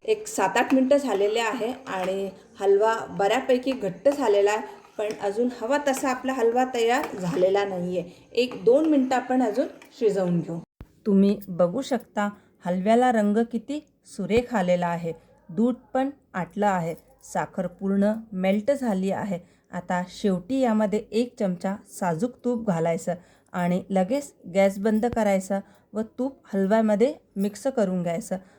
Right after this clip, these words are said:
असं शेवटी तूप घातल्यामुळे गाजर हलवा टेस्टी होतो, चवीला अप्रतिम लागतो. जरी हलवा आत्ता सैल दिसत असेल, गार झाल्यानंतर घट्ट होतो. तर इथे गाजर न किसता, कमी पसारा करता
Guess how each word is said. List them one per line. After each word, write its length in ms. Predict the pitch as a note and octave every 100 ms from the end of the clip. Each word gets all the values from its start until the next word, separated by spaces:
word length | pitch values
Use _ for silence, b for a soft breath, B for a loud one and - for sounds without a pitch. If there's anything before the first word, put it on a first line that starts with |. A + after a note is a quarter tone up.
| B F#3+
असं 220 | F#3 D4+
शेवटी 360 | - A#3 G3+ A#3+ -
तूप 220 | C4 A#3+
घातल्यामुळे 600 | G#3 - G3+ G3 F#3 F#3 F#3+ B _ F3+
गाजर 320 | F3+ E3 A3+
हलवा 360 | B3 G#3 F#3 F#3+ - -
टेस्टी 360 | G3 F3+ - C4+
होतो, 440 | A#3+ G3 G3 G3+ B B -
चवीला 400 | F#3+ F3+ F#3+ F#3+ -
अप्रतिम 880 | G3+ G3 G3 - - G3 F3+ - C#4
लागतो. 520 | C4 F#3+ - - F#3+ F#3+ B B F#3
जरी 240 | G3+ C#4+
हलवा 320 | C4+ A3+ A3+
आत्ता 380 | G#3+ - G#3+ G#3+
सैल 380 | - G#3 G3+ B3
दिसत 320 | G#3+ A3+ G#3+
असेल, 320 | F#3 - F#3+ F#3+ B B F3
गार 280 | F#3 F#3 A3
झाल्यानंतर 720 | A3+ G3+ G3 F#3 F3 F3 F#3 F#3+ B -
घट्ट 360 | E3+ E3+ - C#4
होतो. 420 | G#3 F#3+ F3 E3 _ _ - _ - -
तर 120 | G#3+
इथे 280 | G#3+ G#3 G#3+
गाजर 380 | F#3 F#3+ F3+ G#3+
न 200 | G3 A3 A#3+
किसता, 400 | A3 - G#3 F#3+ F#3+ -
कमी 240 | F#3+ G3 C4
पसारा 440 | A#3 G#3+ G3+ G#3
करता 440 | G3+ F3+ - F#3